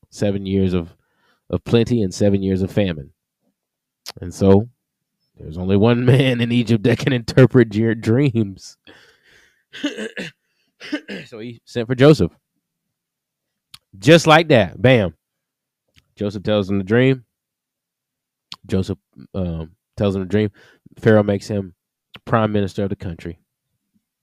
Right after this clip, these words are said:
God can bring a man up from low to high. Do you see a man skilled in his work? He will be before kings. He will not be before common men. But even more than that, like, God will give you that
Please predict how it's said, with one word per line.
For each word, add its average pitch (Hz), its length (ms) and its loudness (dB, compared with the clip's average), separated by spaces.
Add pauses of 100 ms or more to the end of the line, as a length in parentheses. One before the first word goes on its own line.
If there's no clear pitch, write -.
(580)
God 117 280 -2
can 110 160 -6
bring 110 200 0
a 98 60 -2
man 107 380 -4
up 107 220 -2 (100)
from 90 200 -10
low 98 340 -4
to - 140 -16
high. 92 180 -12 (340)
Do 104 80 -6
you 120 100 -4
see 120 360 -2
a 113 60 -2
man 110 300 -2
skilled 110 600 -2
in 95 160 -10
his 95 260 -6
work? 98 420 -2 (520)
He 123 180 0
will 107 460 4
be 110 240 0
before 95 400 -2
kings. 98 400 -8
He 98 80 -2
will 95 100 0
not 95 300 -4
be 101 140 0
before 92 540 -2 (420)
common 92 360 -2
men. 87 300 -2 (340)
But 113 140 4
even 139 240 4
more 127 220 4
than 120 100 -2
that, 98 280 -4 (180)
like, 85 260 -14 (960)
God 117 280 2
will 113 200 4
give 104 320 -2
you 101 240 0
that 87 280 -6